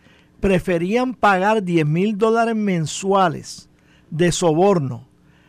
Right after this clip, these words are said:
para que los dejaran usar a sus propios empleados para descargar los barcos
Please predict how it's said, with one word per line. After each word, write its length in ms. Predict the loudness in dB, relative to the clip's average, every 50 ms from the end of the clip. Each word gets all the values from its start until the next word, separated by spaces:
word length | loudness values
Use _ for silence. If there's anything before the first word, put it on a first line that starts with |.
| _ _ _ _ _ -2
para 320 | 0 0 2 2 2 0 0
que 180 | -2 0 0
los 220 | 2 2 0 0 0
dejaran 500 | 0 0 0 2 0 0 0 0 0 -2
usar 380 | -2 -2 0 0 0 0 0
a 80 | -2 -2
sus 160 | -2 -4 -6
propios 440 | -2 -2 -2 -2 -2 0 0 0 2
empleados 600 | 0 0 0 0 0 2 2 2 2 2 0 0
para 160 | 0 0 0
descargar 400 | 0 -2 -2 -4 -2 0 2 2
los 140 | 2 2 2
barcos 420 | 2 0 0 0 -4 -8 -14 -14